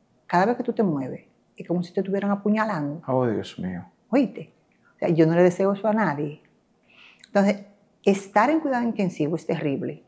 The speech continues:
Speaker 2: Sí, porque tú tienes gente que están al lado tuyo hoy y mañana se murieron.
Speaker 1: No, eran ocho
Speaker 2: Psicológicamente
Speaker 1: camas.
Speaker 2: afecta.
Speaker 1: Ocho camas y nada más salí yo viva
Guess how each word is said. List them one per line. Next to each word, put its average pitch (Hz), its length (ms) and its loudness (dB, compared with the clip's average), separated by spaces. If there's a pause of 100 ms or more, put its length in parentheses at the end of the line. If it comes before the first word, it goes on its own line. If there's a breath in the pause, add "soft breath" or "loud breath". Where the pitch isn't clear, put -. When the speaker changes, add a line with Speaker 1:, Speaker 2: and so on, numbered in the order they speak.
(140)
Speaker 2:
Sí, - 200 6
porque 175 280 4
tú 151 220 0
tienes 151 300 4
gente 151 240 2
que 147 80 4
están 143 200 2
al 139 100 6
lado 139 180 8
tuyo 139 320 6
hoy 165 140 8
y 151 40 4
mañana 139 320 2
se 135 60 2
murieron. 147 580 4
Speaker 1:
No, 180 340 4
eran 240 500 4
ocho - 140 4
Speaker 2:
Psicológicamente 151 640 6
Speaker 1:
camas. 123 140 2
Speaker 2:
afecta. 170 260 4
Speaker 1:
Ocho 220 200 4
camas 254 340 4
y 175 120 6
nada 156 160 2
más 160 160 -6
salí 208 180 0
yo 240 100 2
viva 196 340 0